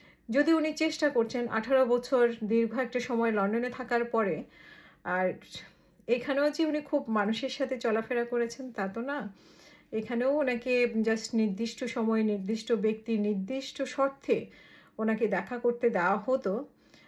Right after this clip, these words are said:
তো এটাও তারেক রহমানের জন্য একটা, উম, আমি মনে করি মাইনাস পয়েন্ট। মানুষের সাথে চলাফেরা করা, মানুষের, আহ, ইচ্ছা জানা, শুধুমাত্র দলের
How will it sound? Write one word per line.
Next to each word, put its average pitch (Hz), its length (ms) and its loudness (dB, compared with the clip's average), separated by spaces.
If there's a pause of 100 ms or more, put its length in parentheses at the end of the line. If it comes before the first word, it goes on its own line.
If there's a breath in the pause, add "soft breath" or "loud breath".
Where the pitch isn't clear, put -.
(140 soft breath)
তো 220 120 0
এটাও 240 380 2
তারেক 285 340 2
রহমানের 254 360 0
জন্য 247 220 -2
একটা, 220 400 0 (400 loud breath)
উম, 196 240 -2
আমি 202 180 -4
মনে 208 220 -2
করি 214 180 0
মাইনাস 202 480 -4
পয়েন্ট। 208 360 -2
মানুষের 208 380 -4
সাথে 233 440 0 (240)
চলাফেরা 226 440 0
করা, 220 260 0
মানুষের, 214 520 -2 (540 loud breath)
আহ, 196 320 -2
ইচ্ছা 240 300 -2
জানা, 226 280 2
শুধুমাত্র 233 520 -2
দলের 202 440 2